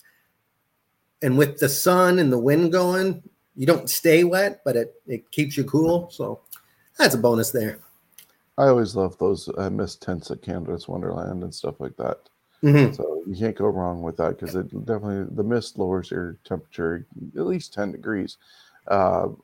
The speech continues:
Speaker 2: lower than what everybody else is doing when you're able to do that. But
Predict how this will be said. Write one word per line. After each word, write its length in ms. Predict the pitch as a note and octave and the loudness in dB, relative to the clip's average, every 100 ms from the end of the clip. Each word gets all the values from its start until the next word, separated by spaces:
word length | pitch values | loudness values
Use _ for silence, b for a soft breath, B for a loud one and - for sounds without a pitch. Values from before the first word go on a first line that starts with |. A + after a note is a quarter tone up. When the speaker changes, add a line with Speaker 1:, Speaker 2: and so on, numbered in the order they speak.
| _ _ A#2 | _ _ -2
Speaker 2:
lower 260 | G#2+ G#2 | 2 2
than 220 | E2+ F2+ | 2 -4
what 420 | F2 E2+ - - - | -4 -4 -4 -12 -10
everybody 320 | F#2 E2 E2 | -8 -6 -6
else 240 | D#2 B1 - | -4 -6 -8
is 60 | |
doing 300 | - E2 D2 | -10 -8 -6
when 180 | F2 E2+ | -8 -10
you're 200 | E2 D2+ | -6 -6
able 260 | - - F2 | -6 -12 -12
to 120 | E2 | -8
do 60 | D#2+ | -6
that. 280 | - - _ _ _ _ _ _ _ _ | -6 -6 _ _ _ _ _ _ _ _
But 300 | G#3 A3+ - | 6 6 4